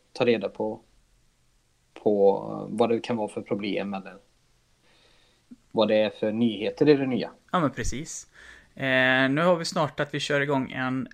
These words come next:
Speaker 2: låt till, så jag tänkte bara sätta dig på pottkanten. Vilken sida går du till när du ska ha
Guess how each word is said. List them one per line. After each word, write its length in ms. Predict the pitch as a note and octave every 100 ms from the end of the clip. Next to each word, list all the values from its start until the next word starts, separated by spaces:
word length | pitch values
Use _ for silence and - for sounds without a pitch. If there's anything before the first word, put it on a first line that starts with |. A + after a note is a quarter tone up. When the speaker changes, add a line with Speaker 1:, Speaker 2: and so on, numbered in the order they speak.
| _
Speaker 2:
låt 480 | C#3+ D#3 F#3+ G#3+ -
till, 220 | B2 G#2+
så 80 | -
jag 80 | C#3+
tänkte 200 | D3 D3
bara 80 |
sätta 160 | C#3+ C#3+
dig 100 | C3
på 120 | D3+
pottkanten. 440 | C#3+ B2 A2+ D3 D#3+
Vilken 640 | E3 E3+ E3 E3 D#3 D3
sida 280 | - D#3 C3
går 140 | C#3+
du 160 | C#3 A#2
till 200 | - D3+
när 100 | D3+
du 100 | C#3+
ska 180 | - C3+
ha 500 | C#3 B2+ A#2+ B2